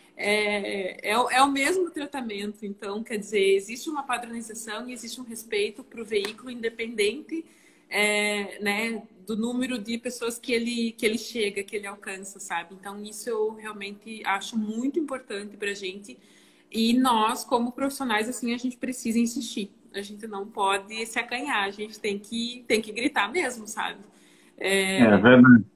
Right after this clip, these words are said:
Speaker 1: faz parte.
Speaker 2: E tem uma coisa que eu coloco muito, que às vezes o pessoal se concentra tanto na grande mídia, mas às vezes a grande mídia, ah, o espaço ele tá muito reduzido.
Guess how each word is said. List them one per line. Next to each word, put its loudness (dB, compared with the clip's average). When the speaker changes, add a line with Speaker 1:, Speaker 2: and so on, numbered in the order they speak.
Speaker 1:
faz -4
parte. 0
Speaker 2:
E -4
tem 12
uma 12
coisa 8
que 4
eu 12
coloco 10
muito, 12
que 12
às 12
vezes 12
o 10
pessoal 10
se 4
concentra 6
tanto 10
na 12
grande 10
mídia, 12
mas 10
às 10
vezes 8
a 12
grande 8
mídia, 12
ah, 12
o 12
espaço 10
ele 8
tá 10
muito 12
reduzido. 10